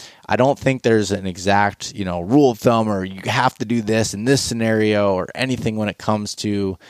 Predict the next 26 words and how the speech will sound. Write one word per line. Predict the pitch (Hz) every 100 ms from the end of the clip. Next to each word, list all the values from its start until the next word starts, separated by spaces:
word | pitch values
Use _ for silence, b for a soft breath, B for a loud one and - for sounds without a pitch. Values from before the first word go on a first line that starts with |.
| B -
hunting | 113 110
around | 107 104 98
pressure. | - 101 101 120 120
It's | - -
really | 101 113 123 131
just | 110 -
trying | - 120 120
to | 107
read | 95 95 104 110 92
what | 90 95 104
is | 101 90
there | 95 98 101
in | 95
front | - 101
of | 104
you | 104 113 117 - b b _
and | 101 98 92
figure | - - - 107 101 104
out | 98 92 92 -
how | - - 107
you | 107 110 113
can | 117 101
play | - - 110 120
off | 104 98 -
of | 98 87
that | 92 90 90